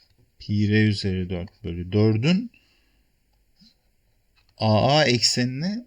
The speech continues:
paralel eksen teoremiyle aktarılmış halini çıkartacağız. Yani artı A çarpı pi R kare dairenin alanı çarpı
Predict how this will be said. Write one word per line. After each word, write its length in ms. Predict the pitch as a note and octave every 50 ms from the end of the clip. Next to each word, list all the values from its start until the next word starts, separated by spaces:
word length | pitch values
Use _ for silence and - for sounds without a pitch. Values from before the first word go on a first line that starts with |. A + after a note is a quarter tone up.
| _ _
paralel 340 | - A#2 A2+ A#2+ B2+ C#3 C#3+
eksen 320 | C3+ C3 - - C3 A#2+
teoremiyle 500 | - - B2+ B2 B2 C3+ D#3 F3+ F3+ F3
aktarılmış 600 | - - A#2 A2 - - A#2+ A#2 B2+ D#3 D3+ - -
halini 340 | A2 F#2+ E2 E2 D#2+ D#2+ -
çıkartacağız. 800 | - - - F#2 E2 - - - G2+ - - - - - - - _ _ _ _ _ _ - - - - _ _ _ _ _ _ -
Yani 580 | - G2 G2 F2+ D#2+ F2 F#2 B2 C#3+ D3+ - - - _ _ _ _ _ _ _ _ _ _
artı 640 | - F2 F2+ E2+ E2 - - - C#3 C#3+ D#3 F3+ - _ _ _ _ _ _ _ _ _ _ _ -
A 220 | A2 A#2 A#2 A2+
çarpı 640 | A2 - - E2 E2 D#2+ - - C3 C#3 D3 - - - - _ _ _ _ _ _ _ _ _ _ _ _ _ _ _ _ _ _ _ _ _ _ _ _
pi 240 | - - G2+ F#2+ F#2+
R 160 | G2+ G2+ G2
kare 480 | - - E2 D2+ F2 G#2 A#2 - A#2 - _ _ _ _ _ _ _ _ _ - G2
dairenin 440 | F#2+ F#2+ F2+ F2 F2+ F#2+ G2 F#2+ F2+
alanı 520 | E2 D#2 D2+ D2 D2+ E2 A2+ D3+ F#3 G3+ _ _ _ _ _ _ _ _ _ _ _ _ _ _ _ _ _ _ _ _ _ - _ _ _ _ _ _ _ _ -
çarpı 580 | - - B2 A#2+ A2+ A2 - - C#3+ D#3+ -